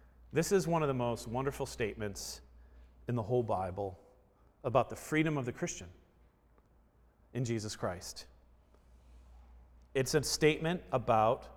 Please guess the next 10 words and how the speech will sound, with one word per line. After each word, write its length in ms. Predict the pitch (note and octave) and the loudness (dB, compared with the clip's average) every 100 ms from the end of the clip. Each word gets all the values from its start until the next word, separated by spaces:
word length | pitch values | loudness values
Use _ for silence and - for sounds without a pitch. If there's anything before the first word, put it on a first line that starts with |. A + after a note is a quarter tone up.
| - - - - - | -20 -20 -20 -20 -12
the 80 | B2+ | 0
fact 500 | - B2 B2 - - - - - - - - | 8 8 8 2 -16 -20 -20 -20 -20 -18 0
that 200 | B2 A#2+ | 2 4
we 180 | C3 D3 | 4 4
are 80 | |
no 180 | C#3 C#3 | 4 2
longer 580 | C3 C3+ C#3+ D3 B2+ A#2 - | 2 2 0 0 -2 -2 -2
under 460 | C#3 D3+ D3+ C#3+ C3 - | -2 2 2 2 -4 -6
the 120 | A#2 | 0
law. 440 | B2+ E3+ G2+ F2+ | 8 8 8 2